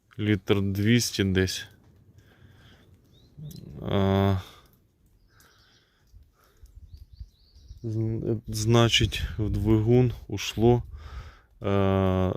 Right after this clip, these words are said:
два вісімсот. Е, два вісімсот літри. Нагадаю, що це,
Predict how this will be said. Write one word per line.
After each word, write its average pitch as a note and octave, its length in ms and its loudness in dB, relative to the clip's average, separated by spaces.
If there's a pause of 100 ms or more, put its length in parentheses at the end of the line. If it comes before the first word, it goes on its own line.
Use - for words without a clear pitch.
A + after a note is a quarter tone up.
два G#2+ 500 4 (440)
вісімсот. F#2+ 880 -2 (1600)
Е, F#2+ 200 -2
два F#2+ 300 4
вісімсот G2 680 0 (1800)
літри. A2 540 2 (1000)
Нагадаю, G#2 1080 2
що - 440 -6
це, B2+ 360 6